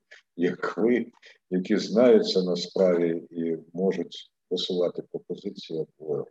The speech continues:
обговорювати. А тут єдине, перед тим, як надати слово Дмитру Іванову, е, ще встигли нам поставити запитання з Ютуба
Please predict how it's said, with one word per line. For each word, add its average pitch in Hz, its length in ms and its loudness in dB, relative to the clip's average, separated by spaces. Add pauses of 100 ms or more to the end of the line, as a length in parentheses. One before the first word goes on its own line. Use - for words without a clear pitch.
(160)
обговорювати. - 800 -8 (680)
А 80 440 0
тут - 380 0
єдине, 120 460 2
перед 110 320 6
тим, 113 180 4
як 104 220 0
надати 101 360 2
слово 98 380 2
Дмитру 98 340 0
Іванову, 123 580 2 (580)
е, 82 140 -4
ще 113 480 6
встигли 104 680 2
нам 104 260 2
поставити 101 640 4
запитання 98 720 2
з 90 120 -6
Ютуба 104 760 -2